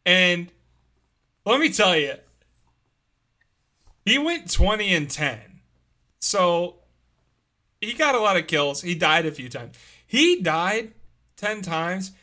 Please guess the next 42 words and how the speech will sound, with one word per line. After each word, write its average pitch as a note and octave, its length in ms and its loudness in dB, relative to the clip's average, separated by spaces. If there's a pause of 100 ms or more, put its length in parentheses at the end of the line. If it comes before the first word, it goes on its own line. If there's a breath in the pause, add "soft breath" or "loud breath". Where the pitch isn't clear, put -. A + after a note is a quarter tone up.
(120 soft breath)
because F#3 360 -2
this C#4+ 200 -4
motherfucker G3+ 640 -2
started, D#3+ 360 -4
th-, F#3+ 140 -8
he A#3 100 -10
was G#3+ 160 -6
throwing G#3 360 -6
me G3+ 140 -6
off F#3+ 320 -4 (360 soft breath)
because F#3+ 600 -4 (460)
he C#4 280 2
would C4+ 440 -4 (240)
teleport, G#3+ 640 4
he G3 140 -4
would A#3 140 -6
T A#3 180 -6
P G#3+ 280 2
into F#3+ 200 -2
his E3 180 -4
hammer E3+ 500 -2 (380)
every F#3 340 2
time. A#2 400 -8 (540)
Didn't F4+ 280 2
matter E4 240 6
if C#4 100 -4
there C4 140 0
were F#3 80 0
four D4+ 400 -2
people D#4 400 4
on G3 100 -4
the G3 140 -2
other A#3+ 240 2
end A#3+ 160 0
of A3 60 -2
that G#3 200 0
hammer, B3+ 460 0 (120)
he A#3 160 -2
was G3+ 180 0
going E3 340 -2
to B2 200 -12
it. G2 140 -18